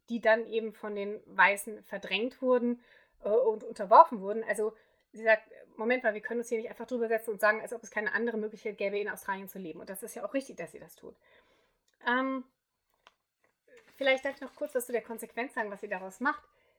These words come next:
Sie, also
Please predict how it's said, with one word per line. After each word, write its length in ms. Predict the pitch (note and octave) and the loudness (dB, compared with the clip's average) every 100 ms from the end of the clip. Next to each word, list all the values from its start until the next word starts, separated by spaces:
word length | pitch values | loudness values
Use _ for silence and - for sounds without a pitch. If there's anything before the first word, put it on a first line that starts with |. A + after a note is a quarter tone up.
| _ _ _ - _ - | _ _ _ -20 _ -14
Sie, 420 | - D4 D4 D4 _ _ _ _ _ _ _ _ _ _ _ _ _ _ _ _ _ _ _ _ _ _ _ | -4 -2 -2 -6 _ _ _ _ _ _ _ _ _ _ _ _ _ _ _ _ _ _ _ _ _ _ _
also 200 | - - | -8 -6